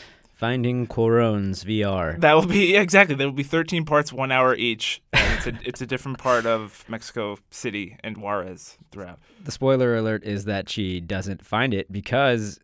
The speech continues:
Speaker 1: it doesn't exist. But,
Speaker 2: That's true.
Speaker 1: you know, she's gonna keep looking.
Speaker 2: <laughs>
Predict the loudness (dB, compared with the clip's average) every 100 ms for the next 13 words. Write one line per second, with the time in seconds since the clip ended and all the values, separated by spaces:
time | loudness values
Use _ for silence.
0 | _ -12 -6 -4 -4 -4 -6 -4 -4 -4
1 | -6 4 4 4 -6 -6 -8 -12 -6 -2
2 | -2 -4 -8 _ _ -14 -10 -8 -4 -4
3 | -4 -2 -2 0 -4 -6 -14 -4 -4